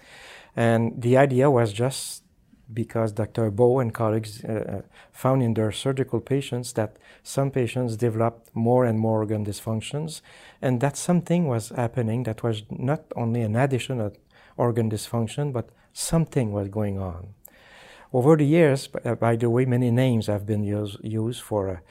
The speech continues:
to describe multiple organ dysfunction syndromes,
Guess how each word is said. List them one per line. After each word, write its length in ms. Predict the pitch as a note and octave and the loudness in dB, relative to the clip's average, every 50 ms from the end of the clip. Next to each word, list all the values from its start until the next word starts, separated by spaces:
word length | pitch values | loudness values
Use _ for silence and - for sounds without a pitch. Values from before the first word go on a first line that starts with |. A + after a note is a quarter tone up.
| - - _ | -20 -12 _
to 80 | - A#2+ | -6 -2
describe 480 | A2 A2+ A2 - - - A#2 A2+ A2+ | -2 -2 -2 -2 -2 0 2 2 2
multiple 400 | A2+ A2 A2 - G#2+ - G#2+ G#2 | 2 0 -2 -4 -4 -4 -2 -2
organ 240 | G2+ G2+ G2+ G#2 G2+ | -2 -2 -2 -4 -4
dysfunction 540 | G2 G#2 G2 - - G#2 G2 F#2 - G#2 G2+ | -4 -8 -10 -8 -8 -8 -8 -8 -8 -10 -10
syndromes, 640 | F#2 - G#2+ G2+ G2 G2+ G#2 G#2 A#2 C#3+ C#3+ - | -6 -6 -6 -6 -4 -4 -4 -4 -4 -6 -8 -10